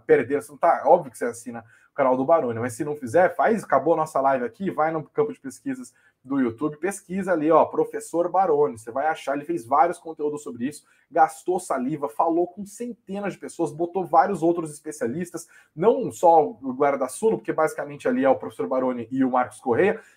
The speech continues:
mas chamou outros especialistas, outros influencers, muita gente que tá trabalhando há muitos anos com fundos imobiliários pra se debruçar em cima dessa questão. Hoje,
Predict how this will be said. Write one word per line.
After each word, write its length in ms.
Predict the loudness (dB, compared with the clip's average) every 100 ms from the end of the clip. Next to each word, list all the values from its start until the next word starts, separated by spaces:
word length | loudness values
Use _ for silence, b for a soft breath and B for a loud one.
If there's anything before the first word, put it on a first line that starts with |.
| B
mas 140 | 4
chamou 280 | 10 10 10
outros 320 | 6 4 -2
especialistas, 720 | -6 -6 -4 -4 -6 -8 -4
outros 260 | -4 -4 -8
influencers, 720 | -10 -10 -6 -6 -6 -8 -8
muita 280 | -6 -4 -2
gente 180 | -4 -10
que 80 | -10
tá 80 |
trabalhando 460 | -4 -4 0 -2 -2
há 40 | -2
muitos 300 | -4 -6 -4
anos 160 | -4 -4
com 120 | -12
fundos 220 | -14 -10
imobiliários 420 | -6 0 0 0 b b -6
pra 140 | -6
se 160 | -6 -4
debruçar 720 | -4 -2 -8 -4 0 0 -2
em 40 |
cima 300 | -6 -6 -2
dessa 220 | -2 -4
questão. 440 | -10 -10 -8 -10 -2
Hoje, 400 | 8 10 10 4